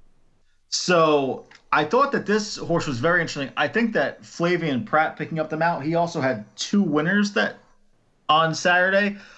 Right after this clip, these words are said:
I like it when out of town, even if they're big or, you know, small time jockeys, come over and can get, you know, a brace or a double, uh,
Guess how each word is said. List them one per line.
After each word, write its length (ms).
I 120
like 260
it 120
when 440
out 200
of 160
town, 520
even 220
if 120
they're 160
big 640
or, 440
you 80
know, 120
small 340
time 280
jockeys, 680
come 120
over 280
and 160
can 120
get, 320
you 120
know, 440
a 80
brace 680
or 240
a 80
double, 600
uh, 360